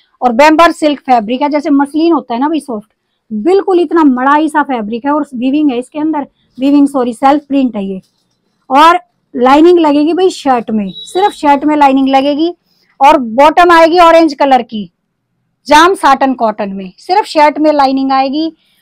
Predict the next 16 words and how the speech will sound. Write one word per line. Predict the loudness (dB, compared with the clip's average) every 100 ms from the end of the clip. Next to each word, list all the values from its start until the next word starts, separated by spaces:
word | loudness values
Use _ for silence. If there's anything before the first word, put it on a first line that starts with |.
| -6
और | 0 2
दुपट्टा | 2 0 0 0 0
आएगा | 2 2 2 0 -2
गजब | -2 0 -2 -2
का | -2
भाई | 0 0
मसलिन, | 0 -2 -2 -4 -4 -8 _ _ _ _ _ _ _ _ _ _ _ -4
मसलिन | 0 0 2 2 4
में | 6
आएगा | 6 6 4
दुपट्टा। | 2 0 -2 2 2 2
घूंघट | 0 0 2
डालो, | 2 2 2
side | 2 0 2
करो | -2 0
भाई, | 0